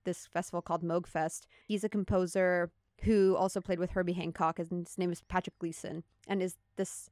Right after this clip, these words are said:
lovely man who is, I think, pushing eighty, I don't know, but he's still making music, and he worked on Apocalypse Now, which is insane. And we were on a panel together about scoring at Moogfest,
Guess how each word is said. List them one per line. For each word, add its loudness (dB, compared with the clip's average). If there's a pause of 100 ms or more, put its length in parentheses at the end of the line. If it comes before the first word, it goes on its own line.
(180)
lovely 6
man 0 (120)
who 4 (180)
is, 2 (200)
I -4
think, -2 (100)
pushing -4
eighty, -4
I 2
don't 2
know, 0
but -2
he's -8
still 2
making -2
music, 0
and -2
he -4
worked 0
on 2
Apocalypse 0
Now, -8 (300)
which -10
is -12 (160)
insane. -4 (360)
And 4
we 0
were 4
on 4
a 0
panel 0
together 2
about 2
scoring 2
at -6
Moogfest, 0